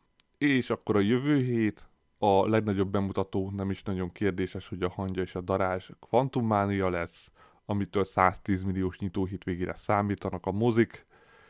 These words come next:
és hogy jó darabig ott lesz, pedig mostanában már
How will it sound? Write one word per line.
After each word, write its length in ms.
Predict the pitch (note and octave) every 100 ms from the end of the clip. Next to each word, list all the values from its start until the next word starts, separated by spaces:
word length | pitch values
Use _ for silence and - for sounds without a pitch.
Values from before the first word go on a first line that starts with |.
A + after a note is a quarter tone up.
| _ _ _
és 380 | - G#2 G2 F#2+
hogy 220 | A2 G2 G2
jó 160 | G#2+
darabig 380 | G#2 F#2+ F2 F2
ott 160 | G2 -
lesz, 360 | A#2+ A2+ - - F#2+
pedig 280 | G2+ G2+ F#2+
mostanában 560 | G2 - G2 F#2+ F#2 F#2+
már 180 | F2+